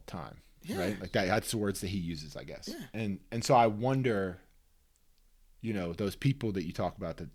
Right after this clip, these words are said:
Speaker 1: that seem like they're doing it intentionally, they're not showing up, right?
Speaker 2: Nah, they ju-
Speaker 1: Whereas the people who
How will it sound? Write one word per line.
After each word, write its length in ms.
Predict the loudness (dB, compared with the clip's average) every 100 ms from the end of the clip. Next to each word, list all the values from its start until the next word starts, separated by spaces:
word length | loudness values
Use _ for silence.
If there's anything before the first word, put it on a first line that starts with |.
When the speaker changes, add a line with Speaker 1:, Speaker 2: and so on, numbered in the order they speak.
| -6
Speaker 1:
that 220 | -6 -2
seem 220 | 0 2
like 120 | 0
they're 80 | 0
doing 220 | -2 -2
it 20 | -2
intentionally, 680 | -2 -4 -4 -6 -6 -8 -12 -6
they're 100 | -4
not 160 | -2
showing 280 | -2 -4 -4
up, 200 | -8 -12 -20 -20 -20 -20 -20 _ -10
right? 260 | -4 -4 -6 -8
Speaker 2:
Nah, 80 | -6 -6 -10
they 120 | -12 -10
ju- 140 | 0
Speaker 1:
Whereas 460 | 10 12 12 12 12
the 80 | 8
people 320 | 8 10 10
who 380 | 12 10 10